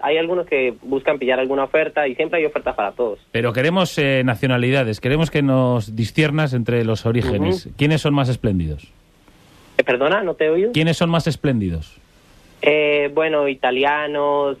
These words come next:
Speaker 1: franceses,
Speaker 2: Ujú.
Speaker 1: algunos, eh, americanos.
Speaker 2: Ujú. ¿Tienes el cartel de no tocar en la tienda?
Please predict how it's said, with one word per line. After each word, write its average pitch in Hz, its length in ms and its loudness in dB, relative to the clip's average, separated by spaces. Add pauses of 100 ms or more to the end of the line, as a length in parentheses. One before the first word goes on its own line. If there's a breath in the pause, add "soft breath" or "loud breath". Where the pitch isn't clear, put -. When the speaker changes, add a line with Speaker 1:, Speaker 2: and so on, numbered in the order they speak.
(120)
Speaker 1:
franceses, 127 840 0 (800)
Speaker 2:
Ujú. 104 340 2
Speaker 1:
algunos, 139 560 0 (100)
eh, 123 360 2
americanos. 127 640 -2 (600)
Speaker 2:
Ujú. 107 220 -2 (520 soft breath)
¿Tienes 143 200 0
el 151 100 0
cartel 147 280 0
de 143 100 0
no 143 100 2
tocar 147 240 0
en 139 80 0
la 131 120 0
tienda? 156 380 0